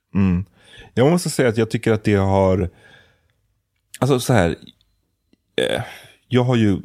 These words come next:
jag går ju på way mindre konserter nu. Alltså jag går ju, nu går jag ju basically aldrig på konsert, men, eh, alltså när man var så här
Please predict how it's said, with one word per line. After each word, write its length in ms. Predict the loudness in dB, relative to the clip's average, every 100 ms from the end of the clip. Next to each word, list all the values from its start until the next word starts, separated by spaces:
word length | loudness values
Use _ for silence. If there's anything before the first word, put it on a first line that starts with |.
| -6
jag 140 | -4
går 140 | 0 0
ju 120 | 0
på 340 | -2 -6 -6 -12 _ -6 -6 -6 -4 -2
way 220 | -2 0
mindre 280 | 0 -2 -4
konserter 480 | -4 -4 -4 -4 -6
nu. 180 | -8 -10 _
Alltså 240 | -6 0
jag 100 | 0
går 140 | 0 0
ju, 200 | 0 -4 -4
nu 300 | 0 2 0
går 180 | 0 -2
jag 80 |
ju 100 | -2
basically 380 | -4 -8 -8 -6 -4
aldrig 180 | -6 -8
på 80 |
konsert, 400 | -8 -6 -4 -6 -6
men, 360 | -2 0 0 -4 -12 -20 _ _ _
eh, 240 | -2 -2 -4 -8 _ _ _ _ _ _ _ _
alltså 260 | -8 -4 -2
när 140 | 0
man 140 | 0 0
var 200 | -2 -2
så 160 | -2
här 260 | -2 -4